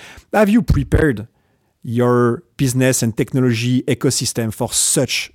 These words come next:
a disruption? Better still,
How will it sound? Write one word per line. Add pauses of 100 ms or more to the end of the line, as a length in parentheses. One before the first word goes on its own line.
a
disruption? (920)
Better
still,